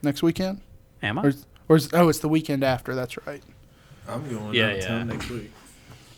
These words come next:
Speaker 1: <clears throat> Aaron's missing an open weekend of deer season.
Speaker 2: Mm.
Speaker 3: Ooh, Aaron, what kind of climber do
Speaker 2: It's
Speaker 3: you
Speaker 2: a
Speaker 3: have?
Speaker 2: cr-, it's a crime. It's a mortal sin. I have a Summit Viper.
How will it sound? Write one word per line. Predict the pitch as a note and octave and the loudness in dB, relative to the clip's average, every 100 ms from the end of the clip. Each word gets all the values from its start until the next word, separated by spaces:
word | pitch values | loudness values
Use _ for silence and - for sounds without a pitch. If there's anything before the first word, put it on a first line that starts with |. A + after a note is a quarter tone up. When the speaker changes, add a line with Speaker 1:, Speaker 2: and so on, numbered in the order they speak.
| - - - - | -20 -18 -18 -10
Speaker 1:
<clears throat> | G3 C#3+ A#2 - - - - - C3 | -8 -8 -10 -12 -18 -16 -16 -14 -4
Aaron's | D3 D#3 D3 | 0 2 0
missing | C3+ C#3+ - | -2 -2 -2
an | C#3+ C#3+ | -2 0
open | C#3 D3+ C#3+ | 0 0 0
weekend | D3 D3+ D#3+ D#3+ | 0 0 2 2
of | F3 E3+ | 2 0
deer | G3 G3+ | 0 0
season. | E3+ E3+ E3+ D#3+ E3+ E3+ E3 - - - - - - - - - - - - - - - - - - - - | 2 2 2 2 0 -2 -6 -10 -16 -20 -20 -18 -18 -14 -10 -10 -12 -16 -20 -20 -20 -20 -20 -20 -20 -20 -12
Speaker 2:
Mm. | A2+ G#2 G2+ | -8 -8 -4
Speaker 3:
Ooh, | C#3 A#2+ A2+ | 0 0 0
Aaron, | A#2 A#2+ G#2 G2 G#2 | -2 0 0 -4 -4
what | B2 | 0
kind | B2 E3 | 4 2
of | C#3 | 2
climber | - A2 G#2+ G2+ | 0 0 0 -2
do | |
Speaker 2:
It's | F#2+ | -2
Speaker 3:
you | F#2+ | -2
Speaker 2:
a | |
Speaker 3:
have? | G2 G2 G2 | 0 -2 -4
Speaker 2:
cr-, | - | -6
it's | C3 A#2 | -4 -4
a | |
crime. | - - C3+ B2+ C3 C3 C3 B2+ - - - - - | -4 0 2 4 2 -2 -6 -12 -18 -20 -20 -20 -12
It's | |
a | A2 | -10
mortal | G2 G#2+ A#2+ A#2 | -6 -2 -2 -2
sin. | - - A#2+ A#2+ A#2+ B2 - _ _ _ - - - _ _ _ _ - | -4 -2 -2 -2 -4 -10 -20 _ _ _ -20 -20 -20 _ _ _ _ -6
I | - C3 | 2 6
have | B2+ G#2 | 6 6
a | F#2 | 2
Summit | - C3+ C#3 - | 6 8 8 6
Viper. | A2 A2+ A2 - F#2+ F#2+ | 4 6 6 4 0 -4